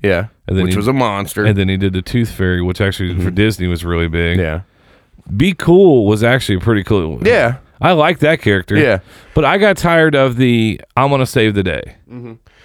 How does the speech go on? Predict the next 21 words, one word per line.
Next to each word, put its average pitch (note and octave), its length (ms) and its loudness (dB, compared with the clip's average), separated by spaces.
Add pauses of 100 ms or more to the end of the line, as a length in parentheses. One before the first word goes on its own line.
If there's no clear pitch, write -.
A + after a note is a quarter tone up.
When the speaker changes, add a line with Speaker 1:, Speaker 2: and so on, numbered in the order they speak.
(180)
Speaker 1:
Yeah, D3 280 2
and D#3 160 0
I, B2 200 -2
so, F#3 320 0
again, F3+ 340 -2
five D#3+ 300 0
years F#3 240 0
ago, B2+ 180 2
I A#2+ 60 2
think A#2+ 240 -4
that A2+ 180 0
they A2+ 140 2
were A2+ 120 2
both A2 280 0
on A2 100 0
the G#2 60 -2
same G#2+ 240 -2
plateau, B2 480 2
but G2 120 0
I G2 120 2
think A#2 360 -2